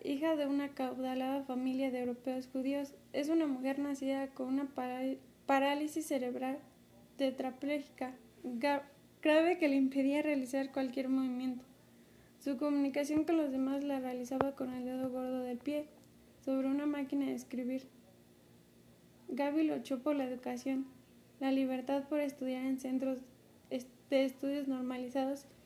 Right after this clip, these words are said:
y por su intento de acceder a un nivel máximo en los estudios, pues ingresó a las carreras de Sociología y Periodismo en la Universidad Nacional Autónoma de México. Aunque no pudo finalizar sus estudios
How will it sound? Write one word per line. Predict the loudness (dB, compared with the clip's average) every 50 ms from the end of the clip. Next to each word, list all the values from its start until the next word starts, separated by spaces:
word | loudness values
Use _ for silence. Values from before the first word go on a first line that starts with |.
| -20 -20 -20 -20 -20 -4 -2
y | -2 -2
por | 2 4 4 4 4
su | 4
intento | 4 4 4 4 4 2 4 4 4 4
de | 4 2
acceder | 0 -2 -2 -2 0 2 0 0 -2 -4 -4 -2
a | 0 2
un | 4 4 4
nivel | 4 4 4 2 0 0
máximo | 0 0 0 -2 -2 0 0 2 2 2
en | 0 -4 -4
los | -6 -8 -8
estudios, | -10 -8 -4 -2 0 0 0 -2 -4 -6 -10 -20 -20 -20 -20 -20 -20 -20 -20 -20 -20 -20 -20 -20 -20 -20 -20 -8 0
pues | 4 4 4 6
ingresó | 6 4 4 4 4 4 2 2 4
a | 4 4
las | 4 2 2 0
carreras | -2 -4 -4 -2 0 0 0 0 0
de | -2 -2
Sociología | -2 -6 -8 -6 -4 -4 -2 -2 -4 -6 -4 -2 -2 0
y | 0
Periodismo | -2 -2 -2 -2 0 -2 -2 -2 0 0 0 -2 -2 -4 -6
en | -6 -4 -2
la | -2
Universidad | -2 -2 -2 -4 -4 -4 -6 -4 -4 -2 0 0 0
Nacional | 0 0 0 -2 -2 -4 -4 -4 -4 -4 -4
Autónoma | -6 -6 -6 -4 -2 0 0 0 -2 -4 -4
de | -4 0
México. | 0 2 2 0 -2 -6 -10 -10 -10 -10 -10 -12 -18 -20 -20 -20 -20 -20 -20 -20 -20 -20 -20 -20 -20 -20 -20 -20 -20 -20 -20 -20 -20 -20 -20 -20 -20 -16 -6 -2
Aunque | 0 0 2 2 0 2
no | 2 0 0 -2 0
pudo | 2 4 4 6 4 4 2
finalizar | 2 0 0 0 0 -2 -2 -2 0 0 0 0
sus | -2 -2 -4 -4
estudios | -6 -6 -4 -2 -2 0 0 0 -2